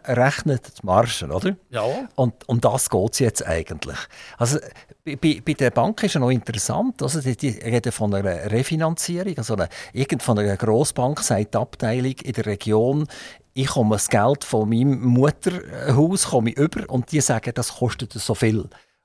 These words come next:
Speaker 1: Das muss man einfach akzeptieren und das ist aber noch nicht fertig. Nachher geht die Bank und sagt, und ich hätte gerne noch Marge X Y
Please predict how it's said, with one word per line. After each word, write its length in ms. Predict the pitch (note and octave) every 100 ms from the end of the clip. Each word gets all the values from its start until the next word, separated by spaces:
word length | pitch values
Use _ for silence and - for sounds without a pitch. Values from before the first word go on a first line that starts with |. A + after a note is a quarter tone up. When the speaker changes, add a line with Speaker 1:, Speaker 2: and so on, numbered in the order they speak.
| _ _ _ _ _ _ -
Speaker 1:
Das 180 | - C#3+
muss 220 | E3+ C3+
man 100 | C3+
einfach 300 | A2+ C#3+ -
akzeptieren 800 | A2 - - - - D#3 D3 A#3 B3 - -
und 100 | A#2
das 80 | D#3+
ist 60 |
aber 140 | D3+ F#2+
noch 160 | A#2+
nicht 120 | A3+
fertig. 640 | A3 C#4+ - - D#3+ - - - _ A#2
Nachher 420 | C#3+ E3+ D#3+ D3 - - _
geht 460 | E3+ A2+ - -
die 40 | _
Bank 360 | B2 C3+ F3+ -
und 140 | B2+
sagt, 260 | B2+ C3+ -
und 120 | A#2+
ich 100 | C3
hätte 140 | A#2
gerne 240 | A2+ A2+ C3+
noch 180 | B2+
Marge 440 | - G2+ G2 - -
X 240 | B2 - -
Y 560 | A#2+ - A2+ G2 G2